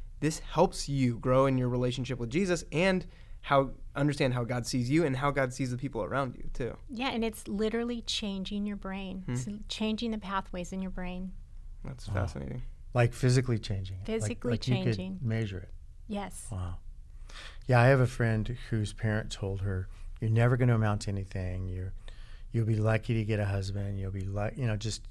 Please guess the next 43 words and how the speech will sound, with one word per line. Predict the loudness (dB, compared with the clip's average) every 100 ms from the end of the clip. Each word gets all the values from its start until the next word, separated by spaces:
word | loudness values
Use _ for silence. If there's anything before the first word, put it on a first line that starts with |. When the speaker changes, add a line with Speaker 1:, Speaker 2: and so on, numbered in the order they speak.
| -4
Speaker 3:
you're, | -2 -2 -4 -10 -12 -12 -12 -12 -4
and | 2 4 4 2
that's | 6 6 6 4
what | 0
played | 0 0 2 0
in | 0
her | 0
head | -2 0 0 0 -2
until | -4 -4
she | -4
met | -4 -4 -4
Christ. | -4 -4 -4 -8 -8
Speaker 2:
Mm-hmm. | -8 -8 -10 -2
Speaker 3:
And | 0
she | 2 0
literally | 0 2 2 4 2
had, | 4 4 2 0 -8 -2
and | 0
what, | 2 0
the | -2 0
way | 2 2
she | 2
did | 2 2
it | 2
was | -2 -4
by | -2
memorizing | 0 2 2 2 2
Scripture. | -2 -4 -6 -6
And | -6 -6
she | -4
would | -4
have | -2 0
that | 0 -2
thought, | 2 4 4 2 -2 -10 -10 -10 -10 -10 -10 -10 -8
and | -4 -2 -2 -4 -4
someone | 0 4 6
had | 6
told | 4 2 2
her, |
"You | 0 -2
can | -4 -4
take | -2 -2 0
thoughts | 2 4 2